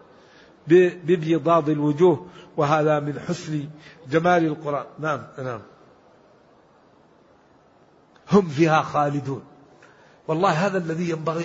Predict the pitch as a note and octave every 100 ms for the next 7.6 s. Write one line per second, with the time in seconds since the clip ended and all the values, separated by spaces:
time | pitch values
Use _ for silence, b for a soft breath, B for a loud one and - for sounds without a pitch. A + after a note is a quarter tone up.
0 | D#3+ D#3+ F3 D3+ F#3 D#3 - E3 D#3 E3
1 | - - - - B B B - E3 D#3
2 | F3+ G#3 F#3+ E3 F#3+ E3+ D3+ D#3 E3 G3+
3 | C3+ - - - - _ _ _ _ _
4 | B B B - F3+ G#3+ G3 G3 F#3 F#3
5 | - F#3+ F3 F3 D#3+ E3+ F3+ D3 C#3+ -
6 | - - b b b - E3 E3+ F#3 G3
7 | D#3+ F3+ F3+ F3 F3+ A#3